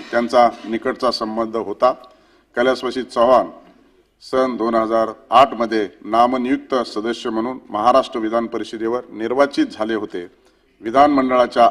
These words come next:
अनेक समित्यांवर त्यांनी कार्य केले होते. अशा या ज्येष्ठ समाजसेवकाचे गुरुवार दिनांक सत्तावीस फेब्रुवारी दोन हजार पंचवीस रोजी दुःखद निधन झाले.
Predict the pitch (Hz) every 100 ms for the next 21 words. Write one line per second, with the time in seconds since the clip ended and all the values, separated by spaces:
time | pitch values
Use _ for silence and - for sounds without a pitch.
0 | - 120 139 156 120 117 117 117 104 101
1 | 110 107 101 107 95 104 101 95 120 _
2 | _ _ _ - 113 131 120 117 110 -
3 | 101 135 - 120 117 110 107 110 110 104
4 | - 98 90 _ - 107 120 127 107 107
5 | 104 98 95 - _ _ _ - 123 -
6 | 139 139 139 120 120 117 113 117 - -
7 | 123 113 101 113 - 110 107 135 - 107
8 | 101 107 - _ _ - 113 - 120 120
9 | 104 101 104 90 90